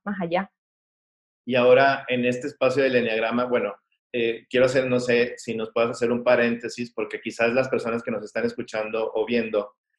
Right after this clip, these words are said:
Speaker 2: eh, es la primera vez que escuchan la palabra enneagrama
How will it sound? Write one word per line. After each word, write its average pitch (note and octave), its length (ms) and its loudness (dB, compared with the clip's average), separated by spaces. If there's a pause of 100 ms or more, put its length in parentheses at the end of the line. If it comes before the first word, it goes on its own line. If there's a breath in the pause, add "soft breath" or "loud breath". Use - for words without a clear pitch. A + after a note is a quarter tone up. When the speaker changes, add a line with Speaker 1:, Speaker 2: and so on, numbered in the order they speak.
(220)
Speaker 2:
eh, G2+ 480 -2 (600)
es A#2 120 -2
la B2 120 0
primera A#2 320 2
vez B2 200 6
que - 60 -10
escuchan A2+ 340 -8
la G#2+ 120 -4
palabra G#2 420 2
enneagrama G2 640 -4